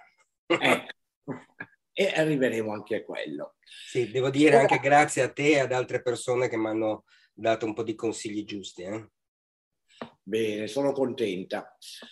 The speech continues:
Speaker 1: Ora, c'è una bellissima citazione di Gandhi. Io adoro Gandhi perché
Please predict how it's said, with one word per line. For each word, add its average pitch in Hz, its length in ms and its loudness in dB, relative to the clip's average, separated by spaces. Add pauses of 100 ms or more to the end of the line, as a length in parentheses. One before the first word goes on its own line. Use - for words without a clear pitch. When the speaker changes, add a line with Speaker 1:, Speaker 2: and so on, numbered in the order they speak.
(140)
Speaker 1:
Ora, 220 220 8 (500)
c'è 214 160 2
una 214 200 6
bellissima 196 840 6
citazione 143 640 0
di 127 160 0
Gandhi. 110 760 -2
Io 143 380 6
adoro 127 520 6
Gandhi 104 600 -6
perché 104 720 -4